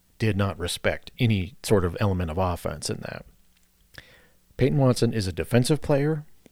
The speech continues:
He's a, he's a, he is a guy who they hope could be a good defensive player, but if you can't play offense,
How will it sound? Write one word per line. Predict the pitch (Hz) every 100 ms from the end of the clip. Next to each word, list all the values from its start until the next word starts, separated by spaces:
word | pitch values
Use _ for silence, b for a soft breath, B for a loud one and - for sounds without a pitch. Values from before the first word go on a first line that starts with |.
| _ _ _ _ _ _ _ - B B
He's | - 104
a, | -
he's | 87 110 95
a, | 104 95 95 95 90 92
he | 101 120 117
is | 107
a | 107
guy | 110 101 104 98
who | 104 101
they | 98
hope | 95 101 - -
could | - 104
be | 98 98 92
a | 95
good | 95 92 85
defensive | 92 135 147 120
player, | - 85 82
but | 90
if | 87 90
you |
can't | - 113
play | - 113
offense, | 104 101 104 92 85 - -